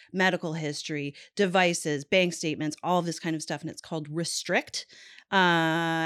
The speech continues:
and that is what is actually going through for TikTok to be banned. And also, a ton of small business owners rely on TikTok in order to get their stuff out. That's, like,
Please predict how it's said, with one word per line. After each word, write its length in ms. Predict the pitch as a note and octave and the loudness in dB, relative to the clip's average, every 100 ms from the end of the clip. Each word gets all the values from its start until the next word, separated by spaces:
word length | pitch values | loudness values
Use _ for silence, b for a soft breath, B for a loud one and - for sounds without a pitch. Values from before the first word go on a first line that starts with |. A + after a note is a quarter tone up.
| D#3 | 0
and 100 | E3+ | 0
that 220 | F3 F3+ | 2 4
is 160 | F3 E3 | 2 2
what 160 | D#3+ | 2
is 120 | D#3 D#3 | 2 -2
actually 500 | C#3 - D3 C#3 A#2 | -6 -6 -6 -6 -6
going 320 | E3 D3+ D3+ | -4 -4 -4
through 300 | - E3 - | -6 -10 -10
for 240 | - D#3 | -8 -8
TikTok 400 | - D#3 - C#3+ | -6 -8 -8 -10
to 100 | - | -8
be 220 | D3+ C#3+ D#3+ | -8 -8 -10
banned. 460 | D3 D#3+ D3+ D#3+ B B G#3 | -4 -4 -4 -10 B B -6
And 100 | A#3+ | -4
also, 520 | F4 F4+ F#3 E3+ F#3+ B B - - | -4 -2 -2 -2 -4 B B -14 -10
a 80 | - | -8
ton 340 | - C#4+ D#4+ | -4 2 2
of 80 | D#4 | 2
small 220 | - B3 | -2 -2
business 400 | B3 D4 C4+ A3+ | -2 0 -2 -2
owners 320 | F#3 F3 F3+ | -2 -2 -4
rely 440 | A3+ A3 A3+ C4+ D#4 | -8 -4 -2 2 2
on 180 | G#3 E3 | 2 -2
TikTok 460 | E3 - - - | -6 -10 -14 -12
in 80 | F3+ | -8
order 180 | F#3 F3+ | -8 -8
to 100 | F3+ | -8
get 220 | F#3 - | -8 -6
their 120 | F#3+ | -6
stuff 240 | F3+ F#3 F3 | -4 -4 -6
out. 300 | - F#3+ - | -2 -2 -2
That's, 180 | F#3 F3+ | -6 -6
like, 140 | F#3 | -8